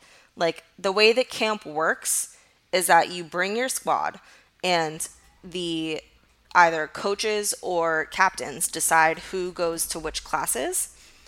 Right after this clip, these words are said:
So for me, I went to U D A camp, which is Universal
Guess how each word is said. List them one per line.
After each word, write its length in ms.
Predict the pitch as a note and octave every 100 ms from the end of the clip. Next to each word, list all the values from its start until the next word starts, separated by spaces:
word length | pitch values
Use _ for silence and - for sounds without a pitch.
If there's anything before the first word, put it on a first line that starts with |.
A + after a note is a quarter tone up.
| - -
So 500 | - - F#3+ E3 D#3 -
for 240 | - G3
me, 320 | F#3 B3+ B3
I 180 | F#3 G3
went 160 | G3+ F#3+
to 100 | F3+
U 340 | E3 F3 F#3+
D 320 | E3 D#3 B3 A3+
A 200 | D3+ D3
camp, 340 | - D3 D#3
which 160 | D#3 -
is 160 | D#3+
Universal 460 | E3+ E3+ D#3 D3+